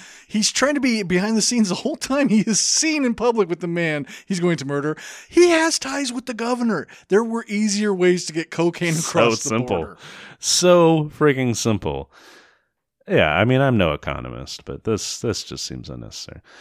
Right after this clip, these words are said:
Speaker 2: Uh, Will
Speaker 1: What I thought was really hilarious was they have Jesse taping up some of the, the place where they're gonna hide <laughs> drugs on the side.
Speaker 2: Right.
Speaker 1: Jesse is Mister Everything in this.
Speaker 2: Oh, yeah. He does a little bit of everything, and yet, as we find out, he has no idea what this plan is. <laughs> Like, he has
Speaker 1: Nope,
Speaker 2: no
Speaker 1: none.
Speaker 2: clue.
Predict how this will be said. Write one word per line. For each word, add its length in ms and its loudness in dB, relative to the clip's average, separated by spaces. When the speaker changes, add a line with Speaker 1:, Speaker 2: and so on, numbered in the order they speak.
Speaker 2:
Uh, 260 4
Will 300 6
Speaker 1:
What 80 6
I 60 0
thought 160 -2
was 160 -4
really 200 -2
hilarious 460 -4
was 120 -12
they 120 -2
have 160 -4
Jesse 420 -6
taping 440 -8
up 180 -6
some 240 -6
of 100 -8
the, 440 -8
the 140 -14
place 280 -8
where 80 -10
they're 100 -10
gonna 120 -12
hide 220 -10
<laughs> 0 -
drugs 340 -10
on 80 -6
the 80 -8
side. 80 2
Speaker 2:
Right. 60 -18
Speaker 1:
Jesse 360 -2
is 200 0
Mister 320 -4
Everything 560 -8
in 120 -12
this. 220 -8
Speaker 2:
Oh, 140 8
yeah. 360 6
He 60 4
does 180 4
a 60 2
little 180 6
bit 140 4
of 80 8
everything, 420 0
and 260 0
yet, 140 4
as 140 4
we 80 4
find 260 4
out, 140 4
he 80 2
has 200 2
no 280 4
idea 340 2
what 160 -4
this 160 -6
plan 300 -4
is. 400 -8
<laughs> 40 -18
Like, 140 -4
he 300 0
has 200 6
Speaker 1:
Nope, 40 -4
Speaker 2:
no 220 4
Speaker 1:
none. 160 2
Speaker 2:
clue. 320 2